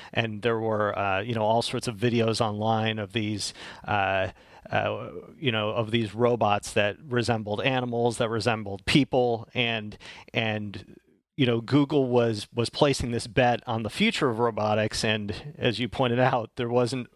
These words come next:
a real connection or one that we could see to, uh, to their core business of advertising. Well, now they have all of these, you know, wonderful, uh, innovative, uh,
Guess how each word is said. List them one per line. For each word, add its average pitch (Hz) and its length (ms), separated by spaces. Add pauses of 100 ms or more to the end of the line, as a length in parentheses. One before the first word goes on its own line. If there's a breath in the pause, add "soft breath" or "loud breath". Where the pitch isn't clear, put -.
a 123 80
real 123 320
connection 117 540
or 113 200
one 117 240
that 113 100
we 110 140
could 110 180
see 117 500 (440 loud breath)
to, 113 420
uh, 98 240 (420 loud breath)
to 123 160
their 113 160
core 147 340
business 110 440
of 104 80
advertising. 104 880 (380 loud breath)
Well, 120 140
now 143 300
they 123 180
have 123 540 (180)
all 143 220
of 123 140
these, 120 500 (280 loud breath)
you 120 120
know, 110 560
wonderful, 117 880 (240)
uh, 101 340 (100)
innovative, 117 800 (400 loud breath)
uh, 117 120